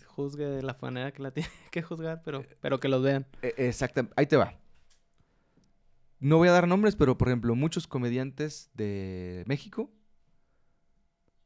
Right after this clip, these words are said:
Speaker 2: ¿qué son? ¿Comediantes o podcasters? ¿O influencers?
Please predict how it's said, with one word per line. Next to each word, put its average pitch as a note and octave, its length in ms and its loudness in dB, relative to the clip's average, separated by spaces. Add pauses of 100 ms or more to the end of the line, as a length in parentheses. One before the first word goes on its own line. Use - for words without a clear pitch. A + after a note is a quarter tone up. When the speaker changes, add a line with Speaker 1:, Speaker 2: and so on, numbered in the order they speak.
(600)
Speaker 2:
¿qué D3+ 160 2
son? B2+ 180 -2
¿Comediantes B2 640 -4
o B2+ 60 -6
podcasters? - 760 -8 (2750)
¿O A#2+ 160 0
influencers? G#2+ 640 -4